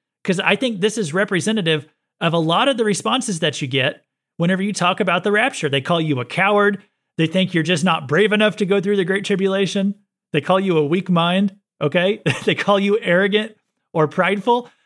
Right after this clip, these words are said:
I'm just sitting here, I'm like, I'm just trying to talk about what the Bible says. <laughs> You know, why are you trying to, to psychoanalyze me, okay?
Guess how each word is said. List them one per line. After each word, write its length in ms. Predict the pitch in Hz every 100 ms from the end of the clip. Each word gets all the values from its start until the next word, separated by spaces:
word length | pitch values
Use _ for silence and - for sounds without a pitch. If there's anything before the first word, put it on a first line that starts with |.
| - - _ 262
I'm 280 | 262 302
just 220 | 226 269 -
sitting 200 | 285 233
here, 200 | 247 254
I'm 120 | 247
like, 240 | 220 - _ _ _ _ _ _ _ -
I'm 120 | 262
just 220 | 285 294
trying 160 | 277 269
to 60 | 262
talk 260 | 233 269
about 220 | 233 208
what 140 | 240 240
the 80 | 202
Bible 340 | 233 262 247
says. 520 | 240 190 - 131 - -
<laughs> 80 | 156 - - -
You 120 | 208 -
know, 80 | 202
why 160 | 220
are 60 | 285
you 180 | 254 247
trying 380 | 247 240 254
to, 140 | 214 175 - _ -
to 80 |
psychoanalyze 880 | 190 220 254 254 226 254 240 196 180
me, 240 | 147 127 123
okay? 360 | 165 233 254